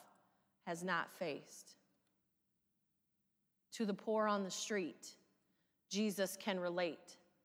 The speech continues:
because he has felt their hunger, had no place to rest. To the lonely, Jesus can relate because he has been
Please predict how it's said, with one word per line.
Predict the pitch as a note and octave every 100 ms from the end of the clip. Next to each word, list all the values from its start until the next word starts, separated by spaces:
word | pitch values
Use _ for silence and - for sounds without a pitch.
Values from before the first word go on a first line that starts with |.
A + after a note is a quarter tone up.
| _ _ _ _
because | - - G#3
he | - G#3+
has | F#3
felt | - G3+ F3+ - - - - _ _
their | F#3
hunger, | F3 G#3 F#3+ F3 D3+ C#3+ - _ _ _ _ _ _ _ -
had | - G#3 F#3+
no | F#3+
place | F#3+ - G3 E3+ D#3+ - - - _ _ _ _ _ _
to | -
rest. | F3 F3 C3+ - - - - _ _ _ _ _ _ _ _ _ _ _ _ _
To | D4
the | C4+
lonely, | C#4+ C#4 D4+ E4 D4 A3+
Jesus | G#3+ A#3 D4+ B3+ C4+
can | C4 C#4 B3+
relate | B3 C4 C#4 A3
because | A#3 C#4+ A#3
he | - D4+
has | D4+ A#3+
been | G3+ B3+ B3